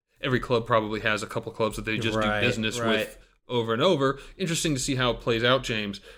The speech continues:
Speaker 1: Uh, but it will be a significant change, of course, to our youth academies.
Speaker 2: That's very interesting. So that, that's, um, back, like, it goes both ways. Like, European clubs can't bring in under eighteen British talent and vice versa?
Speaker 1: Not sure. I,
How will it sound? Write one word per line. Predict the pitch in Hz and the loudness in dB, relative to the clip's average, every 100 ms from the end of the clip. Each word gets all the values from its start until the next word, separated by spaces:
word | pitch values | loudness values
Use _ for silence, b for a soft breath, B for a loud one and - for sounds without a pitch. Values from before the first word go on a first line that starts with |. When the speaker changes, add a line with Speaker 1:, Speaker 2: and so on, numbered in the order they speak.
| - | -6
Speaker 1:
Uh, | 110 | -4
but | 120 | -2
it | 113 | 2
will | 127 | 4
be | 123 | 4
a | |
significant | 120 120 117 113 104 | 2 0 -2 -4 -8
change, | - 120 120 | 0 0 0
of | 104 | -4
course, | - 113 101 | -4 -4 -4
to | - 117 | -6 -6
our | 107 101 | -6 -6
youth | 101 110 - | -4 -4 -4
academies. | 117 - - 113 117 101 - - - - - - _ | -12 -12 -4 -2 -2 -4 -6 -6 -6 -6 -10 -20 _
Speaker 2:
That's | 156 131 | -12 -6
very | 104 165 131 | 2 4 4
interesting. | 95 - - 95 92 90 _ | 0 -8 -10 -10 -12 -14 _
So | - 170 | 2 6
that, | 160 165 151 | 8 8 8
that's, | 156 143 - - - | 6 6 -2 -6 0
um, | 135 123 113 | 0 0 -2
back, | 110 135 120 - | 2 2 4 2
like, | 135 113 - - | 2 0 -6 -8
it | 143 | 2
goes | 143 127 | 4 4
both | 131 147 | 4 2
ways. | 120 123 127 147 147 - | 2 4 6 4 0 -4
Like, | 127 | -2
European | 135 127 131 123 | 2 2 2 -2
clubs | 117 120 117 | 0 0 0
can't | 127 120 | -2 -2
bring | 120 123 | -2 0
in | 117 113 120 127 | 0 -2 -4 -6
under | 117 113 | 0 0
eighteen | 113 120 117 110 123 - _ | 0 -2 -2 -2 -6 -14 _
British | 127 120 - | -4 -2 -2
talent | 139 139 147 | 0 2 0
and | 123 | 0
vice | 117 117 | 0 0
versa? | 113 120 170 160 - _ _ - | 0 -2 -2 -8 -12 _ _ -4
Speaker 1:
Not | 185 175 | -2 -2
sure. | - 123 117 - | 2 2 2 -4
I, | 127 123 120 117 | 0 2 2 0